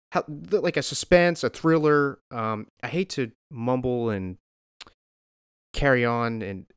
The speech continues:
not find the right words, uh, so I apologize for that,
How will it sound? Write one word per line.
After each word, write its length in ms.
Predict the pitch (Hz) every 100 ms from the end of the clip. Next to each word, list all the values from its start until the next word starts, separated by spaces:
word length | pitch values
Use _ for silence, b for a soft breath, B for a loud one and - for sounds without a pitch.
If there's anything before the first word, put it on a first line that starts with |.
| -
not 180 | 131 98
find 340 | - 127 120
the 60 | 113
right 220 | 107 110
words, 560 | 107 113 110 101 92 - _ -
uh, 440 | 101 98 95 90 101 _
so 140 | -
I 40 | 110
apologize 460 | - 131 117 104
for 140 | - 98
that, 300 | 104 92